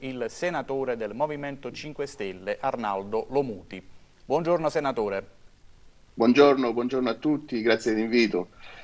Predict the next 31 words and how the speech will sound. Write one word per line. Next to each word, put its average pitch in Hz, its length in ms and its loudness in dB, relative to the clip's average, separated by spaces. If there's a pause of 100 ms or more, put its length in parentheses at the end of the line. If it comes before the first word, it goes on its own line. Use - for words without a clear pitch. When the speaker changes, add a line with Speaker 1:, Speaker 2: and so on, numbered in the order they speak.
(320)
Speaker 1:
E - 100 -2
allora, 131 360 4
Speaker 2:
Ho - 20 2
dei 123 80 -6
Speaker 1:
dicevamo, 139 320 10
Speaker 2:
problemi 170 300 8
Speaker 1:
da - 80 12
Speaker 2:
con 156 100 8
Speaker 1:
ieri 113 140 10
Speaker 2:
l'audio. 90 320 2 (800)
Speaker 1:
Grazie. 107 720 -2
Allora, 117 320 0
da 127 100 0
ieri 147 300 0
dicevamo, 127 840 0
eh, 110 160 -2
l'argomento 117 1040 -4
principe 110 800 -6
delle 107 500 -6
princip-, - 440 -12
delle 107 480 -2
testate 123 400 -2
giornalistiche 117 960 -6
e 113 120 -4
non 120 260 -8
solo 131 460 -4
è 131 160 0
la 113 140 -2
crisi, 120 560 -10
eh, 110 180 -10
di 123 320 -10